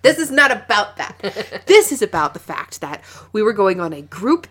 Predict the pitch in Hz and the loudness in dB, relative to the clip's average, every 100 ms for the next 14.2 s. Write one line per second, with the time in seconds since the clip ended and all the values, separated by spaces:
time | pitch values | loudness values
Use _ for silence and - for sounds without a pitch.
0 | - 175 170 - - 165 - 165 160 - | -6 -4 -6 -12 -10 -10 -8 -10 -10 -8
1 | 247 262 233 220 220 214 196 190 170 143 | -6 -4 -2 -4 -4 -6 -6 -6 -8 -12
2 | 147 143 - 160 160 165 165 160 - - | -12 -12 -12 -8 -8 -6 -6 -8 -16 -20
3 | - 180 202 - 202 170 - 233 320 330 | -10 -8 -8 -6 -8 -8 -2 2 2 0
4 | 339 330 - 269 247 320 339 320 - - | -2 -2 -4 -8 -4 -2 -2 -6 -8 -20
5 | - - 208 185 - 370 392 370 370 359 | -20 -10 -8 -8 -4 -2 0 -2 -2 -2
6 | 359 277 - 330 370 269 214 - 180 156 | -2 -4 -2 -2 -2 -4 -8 -10 -10 -10
7 | 135 151 156 160 - 151 180 180 220 277 | -14 -20 -20 -20 -20 -14 -10 -6 -4 -4
8 | 269 233 202 202 - 190 175 170 165 175 | -6 -4 -4 -4 -8 -12 -10 -10 -8 -10
9 | 170 185 208 214 156 143 - - - - | -10 -8 -8 -10 -12 -16 -16 -18 -18 -18
10 | 165 175 208 226 226 277 294 294 359 339 | -14 -10 -8 -8 -10 -8 -8 -8 -8 -8
11 | - 165 165 156 147 160 - 190 196 226 | -8 -14 -14 -16 -20 -20 -16 -12 -10 -10
12 | 202 202 220 214 196 - - 165 - - | -8 -8 -8 -8 -10 -14 -14 -14 -14 -14
13 | 170 202 208 170 165 165 160 - 151 156 | -10 -10 -12 -20 -20 -20 -20 -20 -18 -12
14 | 196 | -12